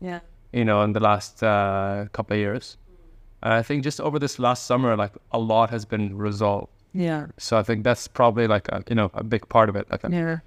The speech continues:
Speaker 2: you know, like, you know,
Speaker 1: Definitely.
Speaker 2: lighter and happier and more smiley and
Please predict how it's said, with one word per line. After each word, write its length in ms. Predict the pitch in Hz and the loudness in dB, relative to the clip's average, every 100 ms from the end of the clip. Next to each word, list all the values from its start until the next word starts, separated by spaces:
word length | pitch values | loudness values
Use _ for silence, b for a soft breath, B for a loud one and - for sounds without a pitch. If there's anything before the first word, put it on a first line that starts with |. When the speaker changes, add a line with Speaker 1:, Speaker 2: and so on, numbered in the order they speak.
| _ - - | _ -20 -4
Speaker 2:
you 100 | 110 | 0
know, 160 | 104 | 0
like, 200 | 107 107 - | 2 0 0
you 220 | 190 180 131 | -4 -2 -2
know, 120 | 113 | -4
Speaker 1:
Definitely. 200 | 117 - | -6 0
Speaker 2:
lighter 360 | 131 127 123 120 | 2 4 2 0
and 160 | 113 | 0
happier 480 | 107 117 117 117 113 | 0 0 0 0 0
and 300 | 107 107 104 - _ _ | 0 -2 -4 -10 _ _
more 120 | 107 | -8
smiley 540 | - 113 110 110 107 101 | -4 0 2 0 -4 -8
and 240 | 104 - | -12 -14